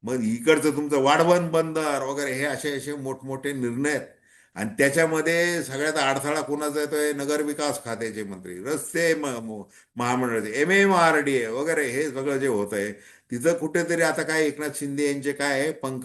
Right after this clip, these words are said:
छाटले पाहिजे. आणि संधी ही आलेली आहे, त्याच्यामुळे ताबडतोब गेम करा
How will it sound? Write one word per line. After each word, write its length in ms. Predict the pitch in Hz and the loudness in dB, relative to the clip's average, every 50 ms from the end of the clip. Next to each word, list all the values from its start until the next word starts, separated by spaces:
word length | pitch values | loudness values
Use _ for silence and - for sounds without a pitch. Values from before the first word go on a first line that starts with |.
| 143 139 - | -4 -4 -4
छाटले 340 | 104 95 90 - 110 123 131 | -8 -10 -8 -6 -6 -6 -4
पाहिजे. 360 | 127 135 127 127 127 143 147 | 0 0 0 2 2 2 2
आणि 240 | 143 135 139 147 131 | 2 0 0 -2 -2
संधी 340 | - 143 139 135 143 156 | 0 0 0 0 0 2
ही 220 | 160 147 143 160 170 | 4 6 6 6 6
आलेली 440 | 165 165 170 175 180 180 185 180 151 | 6 6 6 4 4 4 4 2 2
आहे, 280 | 117 - - - _ _ _ _ _ _ _ _ _ _ _ _ _ _ _ _ _ _ _ - | 2 -2 -10 -20 _ _ _ _ _ _ _ _ _ _ _ _ _ _ _ _ _ _ _ -6
त्याच्यामुळे 340 | 120 127 135 151 156 151 151 | -6 -4 0 0 0 2 2
ताबडतोब 460 | 143 147 151 170 165 165 175 165 147 | 2 2 2 2 2 0 0 -2 0
गेम 260 | 135 156 180 180 180 | 0 2 2 2 2
करा 300 | 170 185 180 180 170 - | 2 2 4 4 4 2